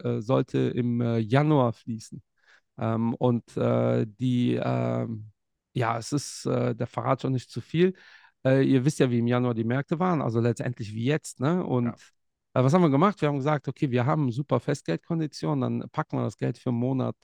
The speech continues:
Speaker 1: äh, und warten genau auf diese Korrektur.“ Ähm, aber die kam nicht. Ja, und, äh, das ist aber das Positive jetzt. Ich glaube, wir kriegen auf Monatsbasis, äh, wir arbeiten da mit der Bank de Luxemburg zusammen, äh, knapp vier Prozent. Also ist das echt in Ordnung.
Speaker 2: Wow.
Speaker 1: Ähm,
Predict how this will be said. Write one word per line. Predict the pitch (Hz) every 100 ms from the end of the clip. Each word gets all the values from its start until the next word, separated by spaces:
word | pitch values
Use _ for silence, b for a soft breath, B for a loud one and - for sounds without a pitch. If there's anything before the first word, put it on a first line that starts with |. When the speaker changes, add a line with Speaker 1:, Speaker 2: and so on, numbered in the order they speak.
| -
Speaker 1:
äh, |
und | 117 120 120 123 127 107
warten | 135 165 -
genau | 143 127 147 156
auf | 143
diese | - 123
Korrektur.“ | 123 123 110 107 - 156 127 147 _ b b b b _
Ähm, | 127 127 131 -
aber | 147
die | 147
kam | 226 247
nicht. | 135 - - _ _
Ja, | 139 170 175
und, | 139 127 -
äh, | 131 127
das | 143 147
ist | 196
aber | 202 165
das | 147 143 -
Positive | - 214 180 - 139 117
jetzt. | 117 139 -
Ich | -
glaube, | 139 131
wir | 113
kriegen | - - 143 117
auf | 110 120
Monatsbasis, | 131 151 151 - 156 147 135 -
äh, | 127 120
wir | 117
arbeiten | 123 131 123
da | 123
mit | 120 -
der |
Bank | 104 127 120
de |
Luxemburg | 123 120 117 107 131
zusammen, | - 135 160 123 b b b b -
äh, | 123
knapp | 113 - 139
vier | - 143
Prozent. | - - - 110 107
Also | 123 113
ist | 131
das | 160 - -
echt | 147 -
in | 131
Ordnung. | 127 143 180 185 - 151
Speaker 2:
Wow. | 123 123
Speaker 1:
Ähm, | 123